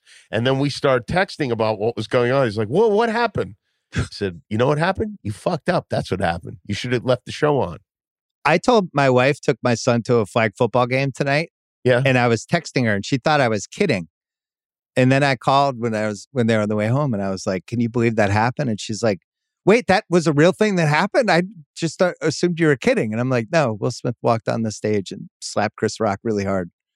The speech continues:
Speaker 1: You know, we did
Speaker 2: And
Speaker 1: a
Speaker 2: the
Speaker 1: bit last week where we went out in the street and we told, uh, people crazy things that celebrities had said before the <laughs> Oscars. None of them were even close to as crazy as this.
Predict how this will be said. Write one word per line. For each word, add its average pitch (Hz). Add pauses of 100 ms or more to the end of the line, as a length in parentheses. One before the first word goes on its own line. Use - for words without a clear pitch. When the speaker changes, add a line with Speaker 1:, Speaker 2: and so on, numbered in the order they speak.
(200)
Speaker 1:
You 214
know, 240
we 220
did 226
Speaker 2:
And -
Speaker 1:
a -
Speaker 2:
the 208
Speaker 1:
bit -
last 135
week 123
where 117
we 123
went 147
out 147
in -
the 110
street 156
and 101
we 110
told, 131
uh, 104 (140)
people 110
crazy 123
things 117
that 95
celebrities 107
had 98
said 113 (640)
before 113
the 156
<laughs> -
Oscars. - (260)
None 233
of 214
them 147
were 139
even 135
close 190
to 139
as 113
crazy 98
as 90
this. 120